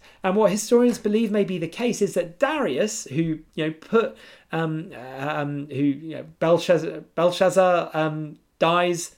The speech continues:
the Medes Persians take over Babylon, Darius comes into power, and then we get this power struggle that we read about last week between the satraps and the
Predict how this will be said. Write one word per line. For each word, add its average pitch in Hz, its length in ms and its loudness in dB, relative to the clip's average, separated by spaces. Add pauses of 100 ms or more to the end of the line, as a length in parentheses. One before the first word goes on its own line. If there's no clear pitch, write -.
the 147 60 -6
Medes 180 260 0
Persians 165 420 -2
take 180 280 -2
over 160 180 2
Babylon, 160 580 0
Darius 165 360 2
comes 147 240 -4
into 147 420 -4 (280)
power, 165 300 4
and 147 80 4
then 143 100 0
we 143 60 -2
get 147 140 0
this 139 120 -8
power 165 280 -4
struggle 156 300 -4
that 147 100 -6
we 147 80 -2
read 143 180 2
about 143 220 -2
last 147 240 -2
week 147 160 -4
between 139 220 -8
the 127 80 -12
satraps 156 500 -8
and 131 100 -10
the 123 160 -6